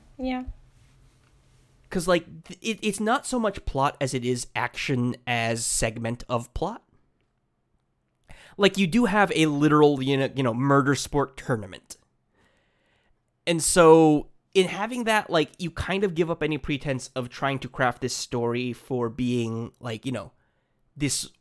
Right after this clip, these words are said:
Speaker 2: wider, like, metaphor or allegory, is it's like, this is, this is a comic book, this is a manga,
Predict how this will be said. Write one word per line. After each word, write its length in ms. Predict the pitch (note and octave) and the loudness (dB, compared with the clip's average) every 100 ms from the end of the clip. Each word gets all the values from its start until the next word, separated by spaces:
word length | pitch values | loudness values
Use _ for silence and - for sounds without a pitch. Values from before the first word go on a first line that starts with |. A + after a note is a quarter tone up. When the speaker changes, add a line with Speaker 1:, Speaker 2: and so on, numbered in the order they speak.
| C#3 | -18
Speaker 2:
wider, 800 | C3+ C3 B2+ C3 B2+ B2+ B2+ B2 | -2 0 0 0 2 4 2 0
like, 300 | A#2 A2 - _ | -2 -6 -8 _
metaphor 840 | C3+ C3 A#2+ B2 A#2+ - A#2+ A#2 A#2 | -2 0 2 0 -4 -2 0 0 0
or 120 | G#2+ | -4
allegory, 640 | A2 A#2 C#3 D#3 F#3 B3 - _ - | -4 -2 -4 -6 -6 -8 -12 _ -2
is 160 | D#3+ C3+ | 0 0
it's 120 | - | 0
like, 220 | C#3 - _ _ _ | -2 -2 _ _ _
this 200 | - B2 | -6 -4
is, 340 | C#3 B2+ - - | -2 -2 -4 -8
this 160 | B2+ B2+ | -8 -4
is 60 | B2 | -6
a 40 | |
comic 420 | - C#3 A#2 G#2 | -4 -4 -4 -4
book, 200 | - - | -16 -14
this 120 | A#2 | -14
is 120 | B2+ B2 | -10 -6
a 60 | |
manga, 420 | B2 A#2+ A#2 E2+ | -4 -4 -4 -10